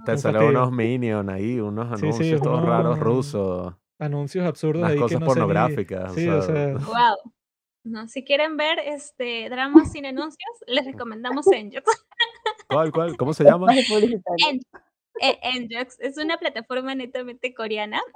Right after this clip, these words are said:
Speaker 3: este,
Speaker 1: Mm.
Speaker 3: y en alta calidad, en alta calidad. Sobre todo, porque es directo en, incluso puedes ver los dramas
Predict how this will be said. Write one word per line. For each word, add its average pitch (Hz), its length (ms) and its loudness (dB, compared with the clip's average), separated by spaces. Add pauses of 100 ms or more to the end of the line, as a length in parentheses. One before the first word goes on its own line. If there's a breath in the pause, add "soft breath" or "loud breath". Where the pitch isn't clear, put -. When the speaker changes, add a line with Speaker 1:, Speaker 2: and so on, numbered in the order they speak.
(120)
Speaker 3:
este, 214 600 -8
Speaker 1:
Mm. 190 100 -14
Speaker 3:
y 254 460 -6 (100)
en 233 220 -4
alta 247 240 -6
calidad, 214 420 -6 (240)
en 226 180 -8
alta 226 300 -10
calidad. - 380 -10 (160)
Sobre 269 240 -4
todo, 277 240 -4
porque 240 140 -12
es 262 220 -16 (280)
directo 240 560 -2
en, 202 420 -6 (380)
incluso 277 420 -2
puedes 285 240 -2
ver 311 140 -6
los 277 180 -8
dramas 339 540 -6